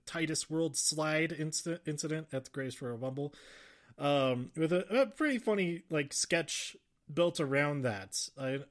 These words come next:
I, I enjoyed that quite a bit. And a look into embarrassing unused footage of Luke Gallows on Tough Enough, like, way back when he was only twenty years old, which I believe is only, like, ten years ago. He's a,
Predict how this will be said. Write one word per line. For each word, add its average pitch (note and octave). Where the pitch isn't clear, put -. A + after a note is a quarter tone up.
I, C3
I C#3+
enjoyed B2+
that A#2
quite A2+
a G#2
bit. G#2+
And G3
a D#3
look F3+
into D#3+
embarrassing E3
unused E3
footage C#3+
of B2
Luke C3+
Gallows B2
on A#2
Tough -
Enough, A#2
like, A2
way C3+
back B2
when A2+
he A2+
was -
only G#2
twenty E3+
years D3
old, G#2+
which A#2+
I C3
believe E3
is C#3
only, D3
like, A#2
ten C3+
years A#2+
ago. G#2
He's G#2+
a, G#2+